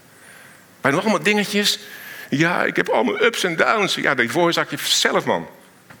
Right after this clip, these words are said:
Die veroorzaak je zelf. Want je gaat, je kijkt niet naar wat je bent, je kijkt naar je omstandigheden en dat gaat zo.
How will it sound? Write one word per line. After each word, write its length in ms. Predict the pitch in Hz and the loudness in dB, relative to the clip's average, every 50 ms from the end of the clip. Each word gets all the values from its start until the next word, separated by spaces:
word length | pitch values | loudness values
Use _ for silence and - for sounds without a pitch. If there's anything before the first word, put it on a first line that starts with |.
| - - - - - - | -20 -20 -20 -20 -16 -4
Die 120 | - 165 | -4 -2
veroorzaak 300 | 180 233 233 233 220 196 | -2 0 0 0 0 0
je 100 | - 160 | 0 0
zelf. 440 | 135 - 196 202 160 123 - - - - - - - - - - - - - | 0 2 2 2 2 2 0 0 -6 -10 -14 -18 -20 -20 -20 -20 -20 -8 -2
Want 140 | - 180 175 | -2 0 0
je 80 | 190 | 0
gaat, 200 | - 190 190 196 | 0 0 0 0
je 80 | 185 185 | -2 0
kijkt 240 | 190 220 208 190 202 | 0 0 0 0 0
niet 80 | 190 | 0
naar 140 | 170 165 156 | 0 2 0
wat 100 | 156 147 | 0 -2
je 60 | 143 | -4
bent, 300 | 127 - 180 156 156 185 | -2 0 0 0 0 -2
je 60 | 180 | -4
kijkt 200 | 190 - 151 135 | -2 -2 -2 0
naar 80 | 135 123 | 0 -2
je 60 | 147 | -2
omstandigheden 760 | 175 165 - 247 233 233 208 - 147 123 120 120 120 175 233 - | -2 -4 -2 -2 0 0 0 0 0 0 0 2 0 -2 -2 0
en 60 | - | -2
dat 100 | 180 - | -4 -4
gaat 120 | - - | -2 -2
zo. 300 | - 180 185 233 202 139 | -2 0 0 0 -2 -4